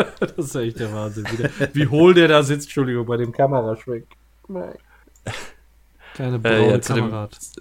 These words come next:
Speaker 2: äh, zu dem kommen wir gleich. Ja, es
Speaker 1: Ja.
Speaker 2: wird hier nämlich jeder Einzelne vorgestellt, quasi kurz von Rick. Erst erklärt die Supernova, so heißt die kosmische Alte, und
Speaker 1: <laughs>
Speaker 2: er-,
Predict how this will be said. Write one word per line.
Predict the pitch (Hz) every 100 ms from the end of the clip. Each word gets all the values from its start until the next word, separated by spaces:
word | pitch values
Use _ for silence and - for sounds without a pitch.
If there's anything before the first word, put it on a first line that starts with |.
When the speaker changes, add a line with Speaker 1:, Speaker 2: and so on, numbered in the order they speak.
| - -
Speaker 2:
äh, | 76
zu | - 110
dem | 101
kommen | 120 107
wir | 95
gleich. | 95 -
Ja, | 107 101
es | 104
Speaker 1:
Ja. | 120
Speaker 2:
wird | 127
hier | 131
nämlich | 123 120 107
jeder | 120 131 -
Einzelne | 123 131 135 117 107 104
vorgestellt, | - 156 110 - 101 110 -
quasi | - 95 98 92 98 92
kurz | - 101 98
von | - 101 98 95 92
Rick. | 101 110 - - - - - - - _ - -
Erst | - 131 -
erklärt | 107 143 139 135 - - -
die | 117 117 113 107
Supernova, | 98 143 175 151 147 147 143
so | 98
heißt | 101 117 - 131
die | 127 123 127
kosmische | - 123 - 135 - -
Alte, | 120 135 139 143 - - - - - -
und | 208 254 202 202
Speaker 1:
<laughs> | - 277 262 - - 190 247 - - - - - -
Speaker 2:
er-, | 92